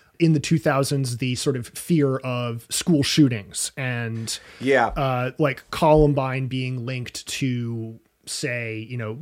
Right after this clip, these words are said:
Speaker 1: kids playing Doom or listening to Marilyn Manson or what have you.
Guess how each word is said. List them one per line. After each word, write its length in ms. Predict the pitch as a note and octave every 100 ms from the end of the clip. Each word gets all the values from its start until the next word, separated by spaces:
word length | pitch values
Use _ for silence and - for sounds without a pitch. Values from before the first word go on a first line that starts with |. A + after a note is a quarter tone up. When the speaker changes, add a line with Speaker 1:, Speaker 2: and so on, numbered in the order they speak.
| F3+ E3
Speaker 1:
kids 280 | - F3 C3+
playing 460 | - D3 B2+ A#2+ A2+
Doom 500 | D3 C3+ B2+ A2+ A2
or 380 | A2 B2 A#2 A#2+
listening 460 | C3+ - C3+ A#2
to 380 | - B2+ A#2+ B2
Marilyn 480 | D#3+ D#3 C#3+ C3+ C3
Manson 340 | C#3 C#3+ - A#2+
or 80 |
what 140 | A2 G#2+
have 320 | A#2+ A2 G#2+
you. 280 | G#2+ G2